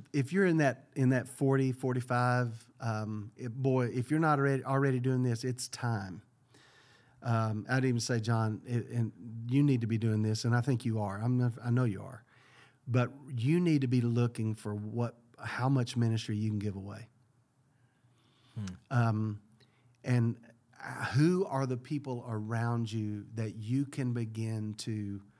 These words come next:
Speaker 1: it's not that you're giving it away because you're not gonna be involved in it, but who are you raising up to take bits and pieces and parts of this? Um, and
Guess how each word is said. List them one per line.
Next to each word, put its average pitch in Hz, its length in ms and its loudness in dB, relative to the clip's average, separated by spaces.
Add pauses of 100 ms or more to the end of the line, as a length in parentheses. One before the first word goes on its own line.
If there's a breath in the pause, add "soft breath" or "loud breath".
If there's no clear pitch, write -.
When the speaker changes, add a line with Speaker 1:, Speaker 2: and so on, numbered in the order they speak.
(720 soft breath)
Speaker 1:
it's 139 240 -2
not 147 240 4
that 165 100 0
you're 131 120 0
giving 127 260 2
it - 20 2
away 120 220 0
because 113 320 -2
you're 117 100 0
not 110 180 -2
gonna 110 120 -4
be 107 80 -2
involved 107 400 -4
in 98 120 -12
it, - 100 -18 (880 soft breath)
but 123 140 0
who 160 240 2
are 190 100 4
you 151 220 0
raising 123 540 0
up 113 160 -4
to - 100 -16
take 113 280 -6
bits 120 200 -4
and 107 120 -6
pieces 107 400 -8
and 98 120 -10
parts 98 320 -10
of 82 100 -16
this? - 280 -18 (560 soft breath)
Um, 104 420 -4 (600)
and 120 220 0